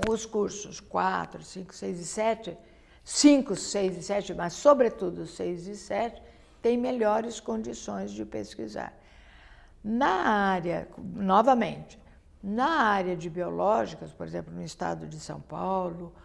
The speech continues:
há grupos de pesquisa que recebem da fapesp um recurso extra para montar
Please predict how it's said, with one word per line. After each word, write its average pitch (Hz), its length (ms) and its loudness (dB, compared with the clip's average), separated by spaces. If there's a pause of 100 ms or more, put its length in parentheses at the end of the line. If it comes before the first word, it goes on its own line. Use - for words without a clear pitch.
(520)
há 254 220 6
grupos 226 500 2
de 180 120 0
pesquisa 175 880 -2 (800)
que 175 120 -2
recebem 175 600 0
da 160 140 -6
fapesp 190 920 -2
um 175 180 -8
recurso 233 760 0
extra 220 340 0
para 254 140 0
montar 240 840 2